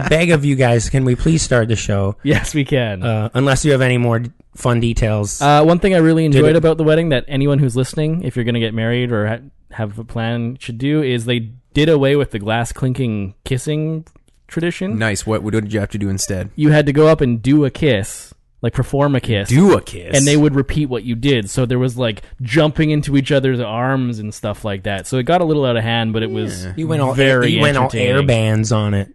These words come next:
Speaker 2: It was pretty entertaining.
Speaker 3: Nice.
Speaker 2: They drew the line at the Dirty Dancing thing, though, because, uh, Julian, uh, my brother-in-law, wouldn't be able to actually hold Kaylee up with the dress she had on in the Dirty Dancing pose.
Speaker 3: I feel like very few people could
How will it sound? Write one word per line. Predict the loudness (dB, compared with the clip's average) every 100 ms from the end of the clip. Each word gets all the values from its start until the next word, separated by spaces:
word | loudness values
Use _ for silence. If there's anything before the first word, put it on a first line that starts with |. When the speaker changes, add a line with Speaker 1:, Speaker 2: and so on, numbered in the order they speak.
| _
Speaker 2:
It | -8
was | -6
pretty | -2 -2
entertaining. | -2 -6 -8 -8 -10 -14 -18 -16
Speaker 3:
Nice. | -10 -2
Speaker 2:
They | -2
drew | 2 4 4
the | 4
line | 2 2 0
at | -2 -6 -8
the | -8 -6
Dirty | -4 -6
Dancing | -6 -8 -6 -8 -8
thing, | -10 -10
though, | -10 -10
because, | -10 -10 -10 -12 -16 -20 -20 _ -12
uh, | -10 -8 -10 -14 _ _ -20 -20 _ _ _ -14
Julian, | -4 -2 0 -2 -6 -8 -12 -16 _
uh, | -8 -8 -8 -8
my | -10
brother-in-law, | -10 -10 -10 -10
wouldn't | -10 -10
be | -10
able | -10 -10
to | -12
actually | -12 -14
hold | -14 -16 -16
Kaylee | -14 -12 -10 -12
up | -14 -20 -14
with | -10 -10
the | -10
dress | -12 -10 -12
she | -12
had | -8 -6
on | -4 -6 -8 -10 _ _ _ -12
in | -8
the | -8
Dirty | -8 -10
Dancing | -8 -10 -10 -12 -12 -10
pose. | -10 -10 -12 -14 -8
Speaker 3:
I |
feel | -2 0
like | 2 0
very | 2 4 4 2
few | 0 -2
people | 0 -2 -2 -4
could | -4